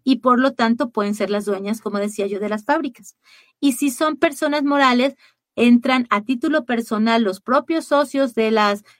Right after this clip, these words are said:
personas morales, hacen los convenios y pueden hacer contratos de compra exclusiva y cuestiones de ese tipo de consignación, y entonces se hace unas figuras muy interesantes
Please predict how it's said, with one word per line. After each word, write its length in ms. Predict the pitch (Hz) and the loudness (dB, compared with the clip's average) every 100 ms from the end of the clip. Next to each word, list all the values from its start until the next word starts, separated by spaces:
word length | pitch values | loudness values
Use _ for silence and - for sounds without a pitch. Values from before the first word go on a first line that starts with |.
| _ | _
personas 500 | 220 214 240 233 262 | -2 0 2 2 2
morales, 560 | 269 277 262 240 294 - _ _ _ | 2 2 2 2 0 -4 _ _ _
hacen 360 | 220 233 226 202 | 0 2 0 -4
los 160 | 202 | -4
convenios 520 | - 233 262 247 269 247 | 0 2 4 2 0 -2
y 120 | 240 | -6
pueden 280 | 214 220 220 | -2 -2 -2
hacer 280 | 226 214 208 | -4 -6 -6
contratos 640 | 214 208 202 196 214 196 | -6 -4 -2 -4 -4 -6
de 120 | 190 | -4
compra 300 | 196 196 202 | -4 -4 -6
exclusiva 760 | 202 - 196 - 277 247 247 240 - _ | -8 -10 -8 0 0 4 2 0 -6 _
y 140 | 233 214 | -4 0
cuestiones 520 | 233 233 233 226 202 | 0 0 -2 -2 0
de 80 | 214 | -4
ese 180 | - | -4
tipo 280 | 190 220 214 | -8 -4 0
de 120 | 190 | 0
consignación, 920 | 185 175 - 185 202 240 - 302 330 330 _ _ | 0 -6 -4 -4 -2 -2 -2 -4 -4 -8 _ _
y 140 | 233 | 2
entonces 480 | 240 233 247 240 247 | 4 2 0 -2 -4
se 120 | - | -2
hace 240 | 214 220 214 | -4 -2 -2
unas 320 | 202 208 220 | 0 -2 -2
figuras 540 | 202 180 196 196 208 _ _ | -6 -4 -2 -2 -4 _ _
muy 260 | 214 220 226 | -2 2 4
interesantes 760 | 220 202 190 196 196 202 190 | 2 -2 -6 -4 -6 -6 -10